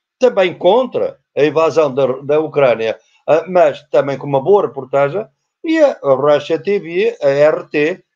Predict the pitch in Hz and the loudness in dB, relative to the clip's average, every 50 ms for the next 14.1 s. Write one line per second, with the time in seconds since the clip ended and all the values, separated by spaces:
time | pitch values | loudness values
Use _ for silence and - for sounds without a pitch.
0 | _ _ 208 214 208 - 185 151 147 131 113 - 135 131 135 143 151 165 165 160 | _ _ -4 -4 -4 -4 -2 2 2 2 2 0 -2 -2 -2 -2 -2 0 -2 -2
1 | 165 - - 120 131 151 139 120 110 113 110 117 135 139 160 151 127 117 117 - | -2 -6 -10 -8 -6 -6 -6 -2 -2 -2 -2 -2 -2 -2 0 2 2 2 2 0
2 | 202 233 247 233 165 127 120 123 143 175 - _ _ _ _ _ - 269 269 233 | -2 0 2 2 2 2 2 0 -2 -6 -10 _ _ _ _ _ -8 -4 -2 -2
3 | 185 165 151 - 180 180 170 139 135 147 139 135 135 147 175 190 190 190 147 120 | -2 -2 -4 0 0 0 0 2 0 0 0 0 -2 -4 -8 -8 -8 -8 -10 -10
4 | 113 107 101 98 101 104 104 107 107 - - _ _ _ _ - 131 123 120 131 | -10 -10 -10 -8 -6 -4 -6 -6 -6 -8 -18 _ _ _ _ -2 -2 -2 -2 -6
5 | 143 147 135 123 117 104 131 135 135 135 202 214 214 208 170 143 131 123 123 127 | -10 -8 -8 -8 -6 -2 -2 -2 -2 -2 -8 -6 -4 -2 0 2 2 2 0 -2
6 | 127 _ _ _ _ - 139 117 120 151 160 151 151 151 156 165 175 180 _ _ | -6 _ _ _ _ -16 -14 -6 -2 0 2 2 0 -2 -4 -8 -12 -12 _ _
7 | _ _ _ _ _ _ - 214 226 233 - - 160 151 165 180 185 180 185 185 | _ _ _ _ _ _ 2 2 2 2 0 -2 -4 0 2 2 4 4 2 2
8 | 196 214 208 185 139 143 131 123 131 156 156 151 151 170 143 139 196 202 185 - | 0 0 -2 0 -2 -4 -4 -2 0 -2 -2 -2 -4 -8 -2 0 0 0 0 -2
9 | - 95 80 - - _ _ _ _ _ - - 175 170 165 180 214 220 202 - | -8 -14 -14 -18 -20 _ _ _ _ _ -2 0 0 0 2 0 0 -2 -2 -2
10 | - 135 120 120 117 - _ - - 214 196 156 117 - - - - 151 151 131 | -6 -6 -6 -6 -8 -10 _ -2 0 2 2 2 0 0 -4 -6 -6 -10 -10 -4
11 | 180 240 240 180 127 107 92 80 - _ _ _ _ _ _ _ _ - 147 139 | -2 0 0 2 2 0 -2 -4 -10 _ _ _ _ _ _ _ _ -10 -4 0
12 | 156 156 151 156 - - 135 143 165 180 185 185 - 208 220 208 175 139 123 110 | 0 0 0 0 -4 -6 0 2 2 2 0 -2 0 2 2 2 2 2 -2 -4
13 | - - - 139 139 131 135 139 165 175 160 147 135 131 127 131 147 170 208 247 | -4 -2 0 0 0 0 0 -2 -2 0 2 2 2 0 0 -4 -4 -4 -6 -6
14 | 240 | -8